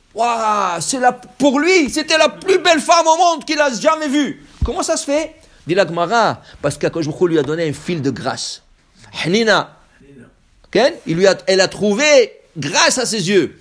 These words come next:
Ken ? Et là, il a dit pour elle, qu'est-ce qu'il lui a dit ? Atrati Malchut. Tout ce que tu veux, la moitié de, de Malchut, je te donne. Tout ce que tu veux. Ken ? Ça, c'est la, la grâce. Ça, c'est une femme.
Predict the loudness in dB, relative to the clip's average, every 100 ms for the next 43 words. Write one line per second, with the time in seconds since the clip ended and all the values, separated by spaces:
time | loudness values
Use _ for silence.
0 | _ 0 0 0 -20 -20 _ 0 4 2
1 | 2 0 -4 -2 -2 2 2 0 -4 -16
2 | -20 -20 -4 -2 0 4 4 4 -2 -6
3 | 0 2 2 0 -2 2 2 2 0 0
4 | 0 -6 -20 _ _ _ _ _ _ 2
5 | 2 2 -2 2 2 4 4 2 0 0
6 | 2 4 4 2 -2 -2 0 2 4 4
7 | 2 0 -2 -2 -4 0 0 0 2 0
8 | 2 -2 0 2 2 4 2 2 -10 -20
9 | -20 _ -6 -4 0 2 0 0 -4 -2
10 | -2 -4 -4 -4 -2 -2 -4 -4 -6 0
11 | 2 2 -2